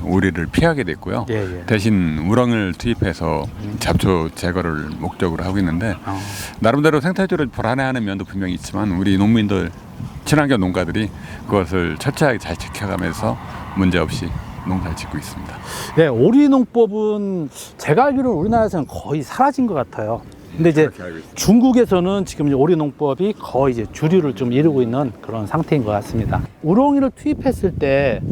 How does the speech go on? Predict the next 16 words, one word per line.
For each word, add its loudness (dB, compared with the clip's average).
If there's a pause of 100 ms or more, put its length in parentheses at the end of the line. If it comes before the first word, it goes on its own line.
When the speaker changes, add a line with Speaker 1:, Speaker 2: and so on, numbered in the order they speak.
(280)
Speaker 2:
예년과 4 (160)
달라졌던 -2
점, -6
어떤 2
것을 2
달리 0
했더니 2 (140)
효과를 0
더 2
봤다든가 0 (260)
아니면 2
문제점이 2
있다든가 -2
어떤 -2
점이 -2
있었을까요? -6